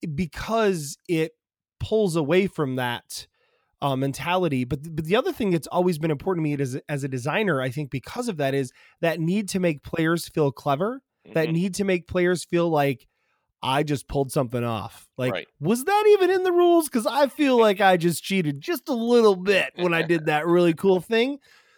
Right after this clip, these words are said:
Speaker 1: Because that feeling is, I think, like, what I was always chasing. It wasn't just the, like, dominating an opponent. It was the feeling of, "Look how good at this game I am." Like, that was epic. Like,
Speaker 2: Yeah.
Speaker 1: that was what, what a cool move, right?
Speaker 2: Mm-hmm.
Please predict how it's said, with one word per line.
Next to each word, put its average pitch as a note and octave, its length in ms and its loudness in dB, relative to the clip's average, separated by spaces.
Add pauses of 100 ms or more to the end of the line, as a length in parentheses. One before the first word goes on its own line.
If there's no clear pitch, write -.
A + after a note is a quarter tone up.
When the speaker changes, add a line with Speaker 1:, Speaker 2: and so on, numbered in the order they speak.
(220)
Speaker 1:
Because G3+ 340 2
that C4 240 2 (120)
feeling G3+ 720 2
is, F#3 180 0
I F3 160 4
think, B3 420 -4 (420)
like, E3 180 2
what F#3 240 2
I G3+ 180 2
was F3 200 4
always C#3 300 2
chasing. F#3+ 580 -4
It F3+ 140 0
wasn't G3+ 360 0
just F3 240 -2
the, E3+ 140 0
like, B2+ 260 -2
dominating C#3+ 580 -2
an C3+ 80 -2
opponent. A3+ 420 -4 (100)
It F3+ 120 -2
was D#3+ 380 2 (140)
the E3 120 -2 (100)
feeling G#3 420 0
of, D3 360 0 (560)
"Look G#3 240 2
how B3+ 200 0
good D3+ 260 2
at A3 120 0
this E3 180 -2
game F3 280 0
I C3+ 100 0
am." G2+ 180 -10
Like, C3 160 -6
that A3+ 180 0
was D#3 220 0
epic. - 440 -6 (100)
Like, D3 120 -6
Speaker 2:
Yeah. - 20 -2
Speaker 1:
that G3 240 -4
was C#3 180 -4
what, E3 460 -4
what G3 140 0
a A3+ 40 -4
cool G#3 300 0
move, D3 360 2
right? C3 280 -4
Speaker 2:
Mm-hmm. G#2+ 120 -16